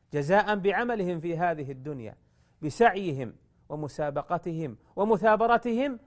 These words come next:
وصبرهم أنفسهم على طاعة الله وعلى القيام بفرائضه والحذر من نواهيه. جاء في الصحيحين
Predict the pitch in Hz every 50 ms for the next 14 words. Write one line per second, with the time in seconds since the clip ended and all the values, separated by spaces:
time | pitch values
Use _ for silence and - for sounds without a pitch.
0 | _ _ _ _ _ - 143 143 147 160 190 208 208 208 _ _ _ _ - -
1 | 185 175 151 151 151 143 139 147 139 - - 98 147 139 - - 156 135 - 143
2 | 139 143 135 131 139 135 135 139 - - 156 147 127 123 127 - 147 135 131 143
3 | 147 147 135 131 139 135 123 131 139 135 127 - _ 131 147 180 185 190 190 185
4 | 175 165 160 190 190 208 214 214 190 247 233 240 214 143 - - _ _ _ _
5 | _ _ _ - 147 - - 160 156 147 139 143 131 123 120 117 110 101 110 117
6 | - 113 113 107 _ _ _ _ _ _ _ _ _ _ _ _ _ _ _ _
7 | _ _ _ _ _ _ _ _ _ _ _ _ _ _ _ _ _ 156 165 156
8 | 170 147 165 151 - - 165 143 160 156 127 165 175 170 165 151 -